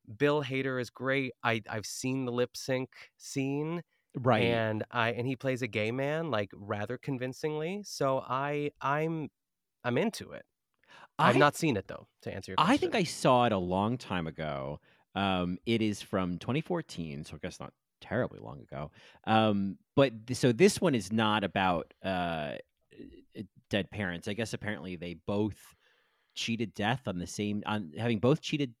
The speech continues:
Speaker 2: death on the same day. Estranged twins reunite with the possibility of mending their relationship. So I don't know what the
Speaker 1: Hmm.
Speaker 2: parent situation is, but, um,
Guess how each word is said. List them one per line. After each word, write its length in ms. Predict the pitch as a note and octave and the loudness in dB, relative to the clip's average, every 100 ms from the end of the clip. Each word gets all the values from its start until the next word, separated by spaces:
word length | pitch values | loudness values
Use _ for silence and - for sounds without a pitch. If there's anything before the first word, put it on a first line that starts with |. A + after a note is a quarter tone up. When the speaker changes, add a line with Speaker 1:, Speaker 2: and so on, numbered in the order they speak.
| - | -4
Speaker 2:
death 260 | G#2+ F2+ | -2 -2
on 80 | G2 | -6
the 60 | F2 | -8
same 340 | - G#2 G#2+ | -4 -4 -4
day. 480 | F#2+ E2+ D#2 D#2 D#2+ _ _ G2+ | -4 -4 -4 -6 -8 _ _ -10
Estranged 480 | - A#2 A2 G#2 | 0 2 2 0
twins 380 | - G#2+ G2 F#2 | -2 -2 -2 -2
reunite 360 | G2 G2 F#2 F2 | -2 -2 -2 -4
with 100 | C#2+ | -8
the 40 | - | -6
possibility 500 | F#2 F2 F#2 F2 D#2+ | -6 -6 -6 -6 -8
of 100 | - | -8
mending 240 | D#2 - | -10 -10
their 100 | D3 | -12
relationship. 580 | C#3+ C#3+ - D#3 - - | -12 -14 -16 -16 -16 -14
So 140 | - | -2
I 60 | A#2+ | 4
don't 120 | C#3+ | 6
know 100 | B2+ | 6
what 160 | A2+ - | 4 2
the 60 | G2+ | -2
Speaker 1:
Hmm. 200 | A2 G2+ | 0 0
Speaker 2:
parent 120 | F#2+ | 0
situation 540 | - E2+ E2 D2+ - E2 | -6 -10 -10 -10 -8 -10
is, 240 | C2+ C#2 - - - _ - | -10 -14 -20 -20 -20 _ 2
but, 280 | A#2+ A2 - | 4 4 0
um, 600 | G#2 G#2 F#2+ F2 F2 E2+ | -2 0 0 -2 -4 -6